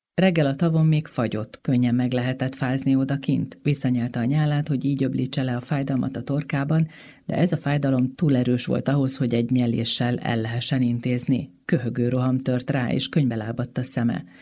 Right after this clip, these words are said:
Olyan volt, mint amikor az angina pectoris kezdetekor kaparja valami az ember torkát, csak sokkal, de sokkal rosszabb.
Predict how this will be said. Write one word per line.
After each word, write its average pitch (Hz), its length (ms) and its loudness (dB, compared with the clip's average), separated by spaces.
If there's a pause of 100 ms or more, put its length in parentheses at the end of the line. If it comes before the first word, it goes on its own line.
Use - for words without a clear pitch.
(260)
Olyan 160 240 4
volt, 156 220 2
mint 160 140 4
amikor 151 300 2
az 151 200 2
angina 131 420 4
pectoris 127 640 -2
kezdetekor 131 800 -2
kaparja 117 500 -2
valami 120 380 0
az 120 140 -2
ember 123 300 0
torkát, 147 600 0
csak - 180 -4
sokkal, 120 500 -2
de 143 120 -2
sokkal 139 440 -4
rosszabb. 117 500 -4